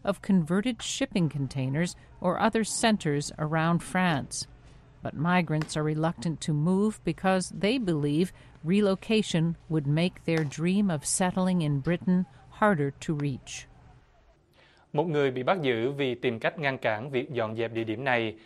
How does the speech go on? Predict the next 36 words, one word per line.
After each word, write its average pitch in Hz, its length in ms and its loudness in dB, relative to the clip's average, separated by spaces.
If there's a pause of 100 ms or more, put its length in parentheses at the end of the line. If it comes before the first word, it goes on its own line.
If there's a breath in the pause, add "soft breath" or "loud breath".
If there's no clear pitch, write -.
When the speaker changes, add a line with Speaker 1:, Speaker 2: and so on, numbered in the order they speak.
(220 loud breath)
Speaker 2:
nơi 131 300 0
có 175 140 -4
khoảng 123 380 -2
ba 135 140 2
ngàn 120 220 -6
người 110 220 -2
đang 113 180 -2
lưu 113 240 -2
trú. 127 340 0 (560 soft breath)
Chính 175 120 0
phủ 135 140 -4
Pháp 156 340 0
muốn 147 260 -6
di 160 120 -4
dời 120 220 0
những 113 220 -10
di 139 100 -6
dân 123 300 -4
tới 151 120 -6
một 165 180 -6
công 123 160 -6
viên 123 200 -4
gần 113 220 -6
đó, 117 380 0 (280 soft breath)
làm 127 280 0
từ 123 120 -6
những 120 220 -8
container 127 540 -4
vận 107 180 -8
chuyển 113 320 -6
được - 240 -6
chuyển 117 200 -6
đổi 110 140 -6
chức 156 180 -10
năng, 123 280 0 (400 soft breath)
hoặc 131 180 0